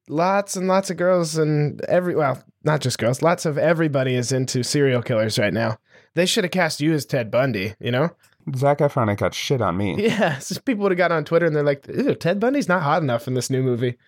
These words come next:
Speaker 2: He's not hot enough, but I believe he could kill somebody.
Speaker 1: Yeah, <laughs> yeah,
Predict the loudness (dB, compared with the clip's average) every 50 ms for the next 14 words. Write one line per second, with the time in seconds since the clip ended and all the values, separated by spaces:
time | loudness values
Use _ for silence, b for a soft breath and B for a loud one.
0 | b b _ -2 -2 0 2 0 0 2 2 2 2 2 2 0 0 0 0 0
1 | 0 2 2 2 2 2 0 0 -2 -2 -2 -2 2 2 2 2 2 -2 -2 0
2 | 0 0 0 -2 -4 -6 -10 _ _ _ _ -2 0 0 0 -2 -6 _ _ -4
3 | -2 -2 -2